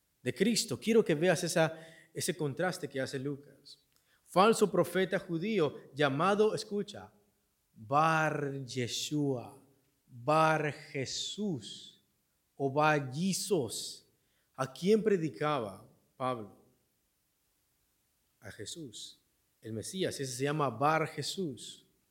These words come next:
Que estaba con el procónsul Sergio Paulo, varón prudente, este llamando a Bernabé y a Saulo.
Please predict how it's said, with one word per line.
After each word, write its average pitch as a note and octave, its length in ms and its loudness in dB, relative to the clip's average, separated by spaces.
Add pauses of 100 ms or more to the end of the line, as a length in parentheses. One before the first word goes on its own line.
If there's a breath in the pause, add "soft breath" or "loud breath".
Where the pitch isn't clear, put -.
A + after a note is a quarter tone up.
(680 soft breath)
Que G3 100 6
estaba G3+ 540 4
con G3 160 4
el E3+ 160 4
procónsul A3+ 960 4 (200 loud breath)
Sergio A3 800 4 (260)
Paulo, F3 600 -2 (720)
varón D#3 560 4
prudente, F3 840 4
este G#3 480 2
llamando G3+ 720 2
a D3 80 4
Bernabé D3 680 0
y A#3 380 -4
a A3+ 260 4
Saulo. G3 920 2